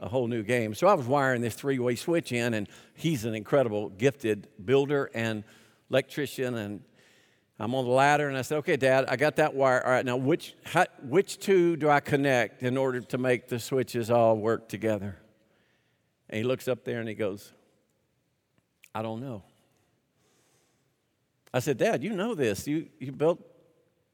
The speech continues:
how many houses?" He goes, "I'm sorry, David, I, I don't know."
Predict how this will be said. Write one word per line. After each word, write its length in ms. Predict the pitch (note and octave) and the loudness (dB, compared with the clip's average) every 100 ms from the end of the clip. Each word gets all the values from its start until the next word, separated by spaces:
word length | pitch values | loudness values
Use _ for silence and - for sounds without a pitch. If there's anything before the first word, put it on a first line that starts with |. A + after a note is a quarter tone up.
| _ _ _ - | _ _ _ -8
how 80 | - | -6
many 180 | F#3 D#3+ | -2 0
houses?" 540 | D#3 F3+ F#3 G#3 - _ _ _ _ | 0 0 -2 -8 -10 _ _ _ _
He 120 | - G#2+ | -12 -6
goes, 320 | A2 G#2 - _ _ _ _ _ _ _ _ _ _ _ _ _ _ - _ _ _ _ - | -6 -6 -16 _ _ _ _ _ _ _ _ _ _ _ _ _ _ -20 _ _ _ _ -14
"I'm 140 | G#2 | -12
sorry, 320 | - A#2+ A2 | -6 -2 -2
David, 260 | G2 G2+ G2 | -2 -4 -4
I, 140 | G#2+ - | -6 -6
I 100 | G#2 | -6
don't 200 | A2+ G#2 | -6 -8
know." 240 | B2 A2 | -12 -14